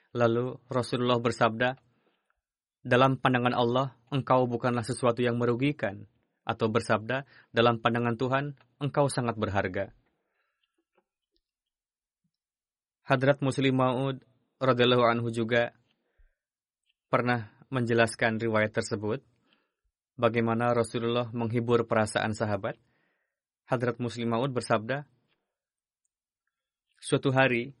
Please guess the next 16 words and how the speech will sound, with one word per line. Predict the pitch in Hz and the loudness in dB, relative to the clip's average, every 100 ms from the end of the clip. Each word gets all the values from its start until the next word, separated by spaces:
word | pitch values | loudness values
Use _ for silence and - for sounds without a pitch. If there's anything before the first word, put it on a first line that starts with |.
| _ _ | _ _
Rasulullah | 123 127 - 139 131 127 135 139 - | -2 0 2 0 2 2 0 -2 -12
Shallallahu | - - 120 120 127 | -10 -4 0 2 2
Alaihi | 120 113 | 2 2
Wasallam | 120 120 127 | 0 0 -2
tengah | 120 113 | -2 -2
berjalan | 107 110 110 113 110 | 0 2 4 4 2
di | 107 | 0
pasar, | 107 101 107 107 - _ _ _ _ _ _ _ _ _ _ | -2 -2 -4 -6 -12 _ _ _ _ _ _ _ _ _ _
melihat | 127 123 120 123 | 0 2 2 2
seorang | - 123 120 113 | 2 2 2 0
sahabat | 123 117 110 117 117 | 0 2 2 2 2
yang | 113 101 104 - _ _ _ _ _ _ - | 0 -2 -10 -20 _ _ _ _ _ _ -4
berparas | 120 120 117 110 - | -2 2 2 2 0
biasa. | 117 107 - 123 - _ _ _ _ _ _ _ _ _ _ _ _ _ _ _ _ _ _ _ _ _ _ _ _ _ - | 2 2 0 -8 -8 _ _ _ _ _ _ _ _ _ _ _ _ _ _ _ _ _ _ _ _ _ _ _ _ _ -6
Sahabat | - 131 123 127 127 | 0 0 2 0 0
tersebut | 123 123 143 | -4 0 0